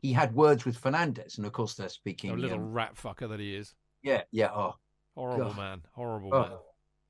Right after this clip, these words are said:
Speaker 2: He's,
Speaker 1: Uh, but
Speaker 2: he's got
Speaker 1: unfor-
Speaker 2: such a punchable face, hasn't he?
Speaker 1: Unfortunately, very good.
Speaker 2: Yep,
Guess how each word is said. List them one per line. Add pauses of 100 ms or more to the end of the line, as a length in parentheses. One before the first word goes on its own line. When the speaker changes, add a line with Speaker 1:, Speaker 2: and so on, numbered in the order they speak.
(360)
Speaker 2:
He's,
Speaker 1:
Uh,
but
Speaker 2:
he's
got
Speaker 1:
unfor-
Speaker 2:
such
a
punchable
face,
hasn't
he? (140)
Speaker 1:
Unfortunately,
very
good. (360)
Speaker 2:
Yep,